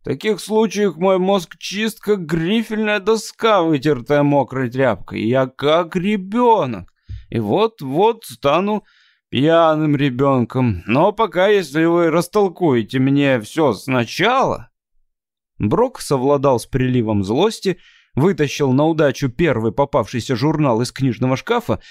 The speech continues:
и достал из кармана авторучку. "Ну ладно, мои акции идут по двадцати восьми, то есть намного ниже номинала".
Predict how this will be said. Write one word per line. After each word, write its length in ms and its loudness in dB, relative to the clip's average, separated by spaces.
и 140 0
достал 480 0
из 180 -6
кармана 540 0
авторучку. 800 -4
"Ну 340 2
ладно, 520 0
мои 220 2
акции 480 0
идут 340 0
по 120 2
двадцати 420 -4
восьми, 480 2
то 160 2
есть 240 0
намного 500 2
ниже 280 0
номинала". 600 0